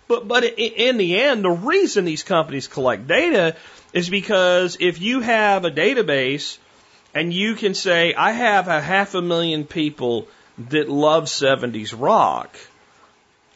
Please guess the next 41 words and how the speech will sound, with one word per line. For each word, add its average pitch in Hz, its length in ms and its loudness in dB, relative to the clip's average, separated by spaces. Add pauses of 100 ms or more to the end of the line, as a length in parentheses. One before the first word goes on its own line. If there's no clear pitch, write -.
then 165 360 0
there 170 160 2
are 160 160 4
companies 185 640 0
that 147 120 -8
will 143 100 0
pay 156 200 0
lots 156 340 2
of 135 60 -6
money 180 440 0 (180)
to 160 100 -8
contact 180 640 0
you 147 220 0
because 143 640 0 (340)
they 160 220 0
represent 156 840 0
old 143 240 0
seventies 139 380 -2
rock 135 260 0
people 127 240 -4
that 123 80 0
are 120 60 -2
still 131 220 0
around 127 340 2
and 123 180 -4
doing 117 260 0
tours, 160 480 4 (140)
maybe 156 400 0
in 135 80 0
second 143 380 -2
tier 127 200 -2
markets 156 640 2 (440)
where 156 140 2
it's 156 80 -4
a 180 40 2
little 175 160 4
bit 147 60 -2
harder 160 220 4
to 123 80 -6
find 135 340 0
people, - 320 -10